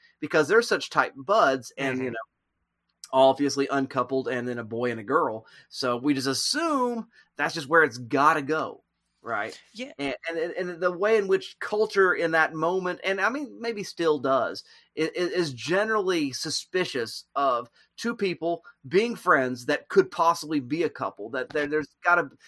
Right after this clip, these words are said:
Speaker 1: that we look for the layer when
Speaker 2: Mm.
Speaker 1: the layer's not necessarily there.
Speaker 2: Yeah, it, it, the, the film does a great, again, there's so much gay panic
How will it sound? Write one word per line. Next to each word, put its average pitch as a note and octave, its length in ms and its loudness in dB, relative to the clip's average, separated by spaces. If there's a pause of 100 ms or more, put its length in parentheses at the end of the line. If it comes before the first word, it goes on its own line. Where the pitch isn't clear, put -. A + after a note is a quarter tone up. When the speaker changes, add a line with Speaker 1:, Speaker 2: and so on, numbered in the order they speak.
(180)
Speaker 1:
that E3 140 -2
we F3+ 80 6
look G3+ 400 0
for D#3+ 100 -4
the C3 140 0
layer F#2 400 -6 (640)
when D3 220 -6
Speaker 2:
Mm. C#3 60 -2
Speaker 1:
the C3+ 60 -4
layer's C3 320 -6
not A#2+ 180 -4
necessarily A#2 440 -10
there. A2+ 300 -12 (680)
Speaker 2:
Yeah, A3+ 220 -2
it, C#3 360 -12
it, D#3 120 -20
the, E3 80 -16
the E3+ 140 -10
film - 220 -10
does F#3+ 200 -8
a C#3+ 40 -10
great, C#3 300 -12
again, C3+ 220 -8
there's A#2 200 -12
so A3 140 -8
much G#3 300 -12
gay A2 180 -6
panic G#2+ 480 -14